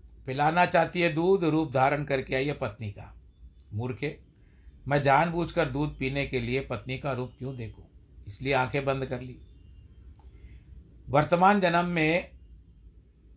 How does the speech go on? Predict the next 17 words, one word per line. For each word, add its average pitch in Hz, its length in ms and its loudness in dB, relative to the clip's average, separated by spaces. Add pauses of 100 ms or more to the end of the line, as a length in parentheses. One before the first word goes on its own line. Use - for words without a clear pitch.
(640)
थोड़ा 156 200 4
सा 170 180 6
भी 175 100 0
कोई 165 180 0
साधन 151 360 2
नहीं 147 200 -2
किया, 147 320 2
इसके 143 300 -4
पूर्व 147 360 -2
जन्म 131 260 0
का 127 120 0
कोई 123 200 -4
साधन 107 420 -4
किया 117 300 -4
है 120 200 -2
या 110 120 -4
नहीं? 104 260 -4